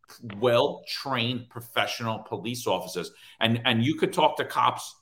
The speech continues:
throughout time. You know, I, I, if you ever watched the Michael Dowd video, the guy who was robbing fucking old ladies and drug dealers and selling drugs because he wasn't sure if he wanted to be a gangster or a cop.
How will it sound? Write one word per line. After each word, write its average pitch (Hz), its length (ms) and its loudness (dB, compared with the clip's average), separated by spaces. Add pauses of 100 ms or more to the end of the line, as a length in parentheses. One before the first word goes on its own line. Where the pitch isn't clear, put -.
(280)
throughout 131 400 6
time. 131 360 4
You 90 80 -2
know, 92 80 0
I, 107 100 4
I, 87 160 0
if 101 240 -4
you 117 140 2
ever 117 140 2
watched 113 360 4
the 104 80 0
Michael 110 400 -2
Dowd 110 340 2
video, 73 440 -8 (340)
the 107 100 -2
guy 113 300 6
who 113 140 0
was 107 240 -2
robbing 107 520 2
fucking 104 380 -2
old 107 260 -2
ladies 107 460 0
and 92 140 -8
drug 113 260 0
dealers 87 380 -4
and 90 100 -10
selling 101 380 -4
drugs 95 420 -2
because 92 380 -6
he 107 160 -6
wasn't 101 280 -4
sure 107 240 -2
if 92 80 -8
he 104 80 -12
wanted 98 280 -8
to 90 40 -16
be 92 140 -6
a 87 140 -8
gangster 104 340 -4
or 87 240 -2
a - 100 -12
cop. 101 360 -2